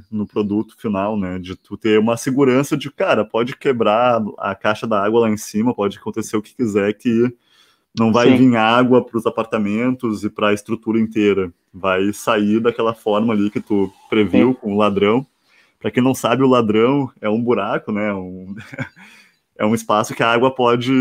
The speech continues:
Speaker 1: escorrer, assim. É,
Speaker 2: Exato.
Speaker 1: é isso, né?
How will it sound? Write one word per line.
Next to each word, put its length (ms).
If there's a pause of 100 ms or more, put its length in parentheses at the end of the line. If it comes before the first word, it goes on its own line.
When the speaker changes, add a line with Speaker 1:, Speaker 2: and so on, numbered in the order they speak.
Speaker 1:
escorrer, 480
assim. 400 (280)
É, 400 (280)
Speaker 2:
Exato. 360
Speaker 1:
é 40
isso, 180
né? 120